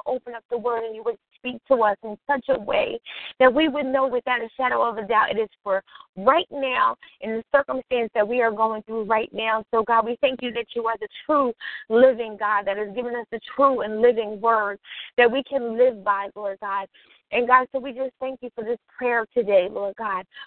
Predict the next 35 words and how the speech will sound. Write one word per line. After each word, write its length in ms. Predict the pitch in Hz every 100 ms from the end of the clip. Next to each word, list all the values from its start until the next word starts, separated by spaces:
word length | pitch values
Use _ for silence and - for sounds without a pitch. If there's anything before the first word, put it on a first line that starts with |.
| -
We 100 | 233
call 460 | 240 - - 330 302
it 200 | 262 202
done, 300 | 233 226 208
Lord 240 | 208 202
God. 240 | 220 214 202
We 60 |
call 320 | - - 294 285 -
favor, 480 | 254 247 269 214 208
Lord 300 | 202 208 202
God, 200 | 214 208
into 380 | 208 - 233 214 - _ _ -
our 120 | 214 -
places 480 | - 254 254 214 202
that 140 | 208
are 100 | 208
dried 460 | 190 202 226 226 226
up, 180 | 220 196
Lord 280 | 214 220 220
God. 220 | 196 196 -
Favor 380 | 262 302 247 254
in 140 | 240 240
our 160 | 214 -
finances, 720 | - 202 233 214 214 - 220 202
God. 240 | 208 202 214 - - - _
Favor 360 | 302 339 294 302
in 60 |
those 200 | 285 285 - _
places 460 | 277 294 - 254 240
in 140 | 226
which 140 | 240 -
we 140 | 247 233
work, 280 | 208 226 -
Lord 240 | 233 202
God. 180 | 214 220